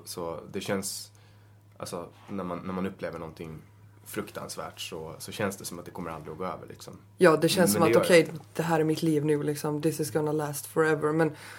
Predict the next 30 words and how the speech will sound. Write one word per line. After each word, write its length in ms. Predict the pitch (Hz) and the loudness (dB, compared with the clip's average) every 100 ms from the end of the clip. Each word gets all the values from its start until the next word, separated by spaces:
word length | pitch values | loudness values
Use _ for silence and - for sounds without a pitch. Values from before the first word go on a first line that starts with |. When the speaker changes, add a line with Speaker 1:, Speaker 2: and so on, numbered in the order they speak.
| - - - - | -18 -20 -2 6
Speaker 2:
allting 760 | 190 165 - - 170 147 156 - | 6 6 2 2 2 2 -2 2
är 100 | 156 | 2
ju 100 | 143 | 4
bara 160 | 143 | 0
tillfälligt. 760 | 143 170 147 - - - - - - - - - | -2 -4 -4 -6 -10 -12 -16 -20 -20 -20 -20 -16
Speaker 1:
Mm. 140 | 90 - _ _ _ | -14 -16 _ _ _
Speaker 2:
Sen 160 | - 185 | 0 6
brukar 220 | 185 190 | 6 8
jag 120 | 165 | 6
så 100 | 160 | 6
här 200 | 147 147 - - - - _ - | 2 0 -8 -20 -20 -20 _ -2
tänka 320 | 196 170 156 | 0 2 2
att 160 | 151 - - _ - | 0 -4 -16 _ -2
allting 380 | 185 180 - 185 | 2 2 4 2
som 140 | 180 165 | 2 4
kommer 340 | 190 175 180 | 4 6 6
in 220 | 208 185 | 6 6
i 140 | 156 147 | 4 4
mig, 200 | 147 151 | 2 4
varenda 380 | 165 180 185 | 8 8 10
en 60 | 175 | 8
liten 240 | 170 165 | 6 2
känsla, 640 | 156 - 185 165 165 - 151 | 2 4 6 6 4 2 2
alltså 380 | 151 170 165 175 | 4 2 4 6
allting 540 | 175 165 160 151 147 - - - | 6 6 4 2 -2 -14 -8 0
ska 220 | - 180 | 6 8
också 340 | 175 - 190 | 8 6 4
ut 320 | - 220 156 | 6 6 4
ur 180 | - 156 | 2 0
mig. 260 | 175 - | 0 -4